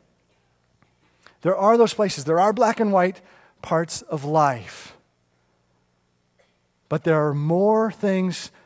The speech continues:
that are gray than there are things that are black and white. And wisdom covers more territory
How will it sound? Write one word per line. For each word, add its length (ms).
that 140
are 100
gray 540
than 120
there 120
are 100
things 240
that 100
are 40
black 220
and 80
white. 280
And 240
wisdom 480
covers 460
more 360
territory 760